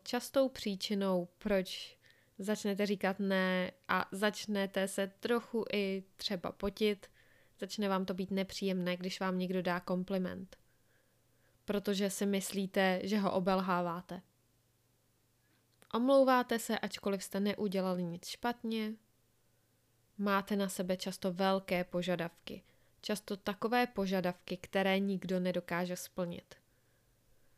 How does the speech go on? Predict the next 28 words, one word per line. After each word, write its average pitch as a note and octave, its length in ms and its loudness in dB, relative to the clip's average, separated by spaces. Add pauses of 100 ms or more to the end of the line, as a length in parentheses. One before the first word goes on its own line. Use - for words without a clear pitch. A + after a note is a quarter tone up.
(1120)
Hodně C#4 320 4
časté A3+ 500 2
je, G3+ 220 4
že G#3 140 2
vás G#3 300 0
paralyzuje G3 880 2
strach - 440 -2
z - 240 -8
chyby, - 360 -8 (720)
protože G#3 400 -2
se G3+ 160 -2
bojíte, G3+ 580 2
že G#3 220 2 (180)
po G#3+ 120 0
té C#4 240 0
chybě F#3+ 420 -2
všichni A#3 360 -6
přijdou B3+ 400 0
na G#3 140 0
to, F#3+ 160 -4
že G3 120 -2
nevíte, F#3 380 -2
co - 160 -10
děláte, F3+ 460 -4
takže F#3 280 -8
jste F#3 220 -8
naprosto F#3+ 520 -6
paralyzováni. F3+ 960 -6